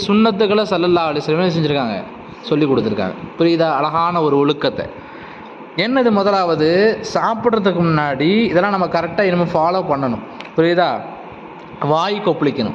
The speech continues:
என்ன செய்யணும்? வாய் கொப்பளிக்கணும். ரெண்டு கைகளையும் மணிக்கட்டு வர கழுவணும். நம்ம என்ன செய்யறோம்? இன்னைக்கு ஒரு கையை மட்டும் இப்படி கழுவிட்டு வந்துடுறோம்.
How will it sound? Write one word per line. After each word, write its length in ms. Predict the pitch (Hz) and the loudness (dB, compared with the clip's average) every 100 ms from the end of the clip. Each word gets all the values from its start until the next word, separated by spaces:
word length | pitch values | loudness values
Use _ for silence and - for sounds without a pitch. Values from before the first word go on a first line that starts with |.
| - | -6
என்ன 140 | 147 160 | -4 0
செய்யணும்? 260 | 180 214 226 - - 233 - - - - - - - - | 2 0 -2 -8 -10 -6 -4 -2 -2 -2 -2 -4 -4 -2
வாய் 320 | 139 180 196 | 0 0 0
கொப்பளிக்கணும். 540 | 170 - 139 123 107 - - - - - | -2 0 -2 -2 -4 -6 -16 -20 -18 -4
ரெண்டு 440 | 143 185 226 214 190 | -2 2 2 2 0
கைகளையும் 800 | 175 190 208 202 180 180 226 147 151 | 0 0 2 2 2 2 0 -2 -2
மணிக்கட்டு 520 | 180 220 226 220 180 | 0 0 -2 0 2
வர 180 | 160 196 | 2 2
கழுவணும். 360 | 151 135 131 | 0 0 0
நம்ம 140 | 165 175 | 0 0
என்ன 140 | 202 | 0
செய்யறோம்? 220 | 208 208 | 0 0
இன்னைக்கு 260 | 180 185 208 | 2 2 4
ஒரு 160 | 185 170 | 4 4
கையை 200 | 175 185 | 2 2
மட்டும் 220 | 190 180 | 2 2
இப்படி 100 | 156 | 2
கழுவிட்டு 280 | 160 165 139 | 2 2 2
வந்துடுறோம். 320 | 123 104 | 0 -2